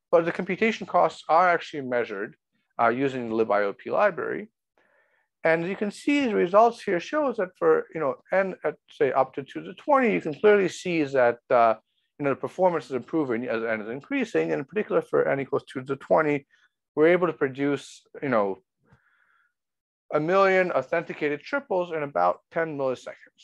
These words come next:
So hopefully you see that as N grows, clearly the, you know, amount of work is decreasing and the efficiency of our protocol is growing as well, or as we would like to say,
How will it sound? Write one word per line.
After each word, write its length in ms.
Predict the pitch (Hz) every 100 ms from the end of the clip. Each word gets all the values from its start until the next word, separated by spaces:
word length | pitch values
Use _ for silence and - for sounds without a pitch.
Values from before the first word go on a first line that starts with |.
| -
So 380 | - 135 120 117
hopefully 500 | 113 214 226 185 175
you 80 | 175
see 320 | - 269 269
that 260 | 196 160 160
as 420 | 156 185 208 180 _
N 240 | 160 156 156
grows, 600 | 175 143 127 147 - _ _
clearly 380 | 196 220 208 170
the, 640 | 156 143 139 131 127 127 -
you 60 |
know, 120 | 120 113
amount 280 | 139 143
of 60 | 151
work 280 | 208 208 202
is 120 | 131
decreasing 680 | 143 208 - 135 123 147 143
and 100 | 127
the 60 |
efficiency 420 | 117 - 180 147 147
of 80 |
our 120 | 131 117
protocol 420 | 123 120 120 110
is 80 | 110
growing 280 | 110 110
as 100 | 147 -
well, 360 | 277 247 247 _ _ _ _
or 220 | 175 165
as 100 | 156
we 140 | 190 220
would 100 | 165
like 180 | 147 -
to 60 |
say, 440 | - 123 117 123